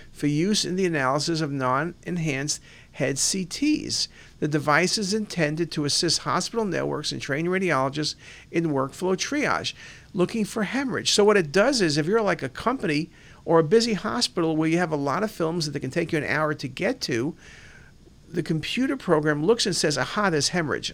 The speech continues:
on the brain, eh, C T," then moves it to the front of the list. Well, what's the worst thing that could possibly happen? It's wrong, but you're gonna read it anyway. On the other hand, if it's positive,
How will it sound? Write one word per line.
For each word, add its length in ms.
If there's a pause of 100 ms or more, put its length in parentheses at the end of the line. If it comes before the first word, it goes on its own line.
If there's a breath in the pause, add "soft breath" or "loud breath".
on 160
the 60
brain, 580
eh, 100 (140)
C 240
T," 380 (360 loud breath)
then 120
moves 240
it 80
to 80
the 80
front 300
of 80
the 80
list. 460 (500 loud breath)
Well, 160
what's 560
the 140
worst 460
thing 340
that 160
could 180
possibly 580
happen? 480 (1400 loud breath)
It's 180
wrong, 460 (160)
but 80
you're 100
gonna 160
read 220
it 240
anyway. 680 (440 loud breath)
On 80
the 160
other 220
hand, 420 (160)
if 300
it's 260
positive, 720